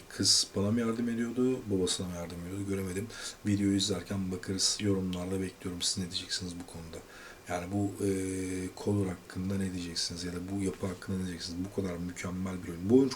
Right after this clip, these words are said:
bu arada çok mükemmel bir oyun. Bu kadar mükemmel bir oyunu da böyle bir açık verdiği için siz ne dersiniz? Yani izleyip de göreceğim bu arada yani. <laughs> Emin de değilim. Çok hızlı gelişti olaylar.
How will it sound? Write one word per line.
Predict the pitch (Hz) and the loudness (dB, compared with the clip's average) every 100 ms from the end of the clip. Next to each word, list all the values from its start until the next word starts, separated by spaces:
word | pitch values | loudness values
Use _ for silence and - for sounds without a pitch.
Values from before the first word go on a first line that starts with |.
| 117 | 0
bu | 123 | 0
arada | 127 | 2
çok | 127 - | 0 -2
mükemmel | 95 90 85 82 80 | -4 -4 -4 -6 -10
bir | |
oyun. | 78 - - - - - - | -12 -12 -12 -10 -12 -12 -6
Bu | - | -4
kadar | 107 95 | -2 -2
mükemmel | 95 98 104 98 101 113 110 | -4 -4 -4 -2 -2 -4 -2
bir | 101 - 90 | -4 -2 -2
oyunu | 87 82 90 107 - - - - - | -2 -2 -6 -6 -10 -20 -20 -18 -6
da | 90 - 92 | -4 -4 -2
böyle | 95 98 98 | 2 2 2
bir | 95 - - | 0 -2 -6
açık | - - - 90 | -4 -4 -4 -6
verdiği | 87 85 85 85 | -4 -6 -8 -4
için | - 104 104 | -2 -2 0
siz | - 95 87 92 | 0 0 0 -2
ne | 90 | -4
dersiniz? | 82 80 - - - - 87 | -4 -2 -2 -2 -2 -2 -2
Yani | 85 85 - - - - - - - - - - - - - - | -4 -6 -14 -16 -18 -18 -20 -20 -20 -20 -20 -20 -20 -20 -8 0
izleyip | 101 113 107 | 4 4 4
de | |
göreceğim | 110 107 123 95 | 6 6 6 4
bu | 87 | 4
arada | 87 | 2
yani. | 87 87 90 - - - 110 | 0 -2 -2 -8 -14 -10 -10
<laughs> | - - - 107 | -10 -6 -2 8
Emin | 107 113 120 | 10 12 10
de | |
değilim. | 101 90 | 6 4
Çok | - 101 | 4 4
hızlı | 98 98 | 4 6
gelişti | 90 - - | 6 4 4
olaylar. | 90 92 131 | 2 2 0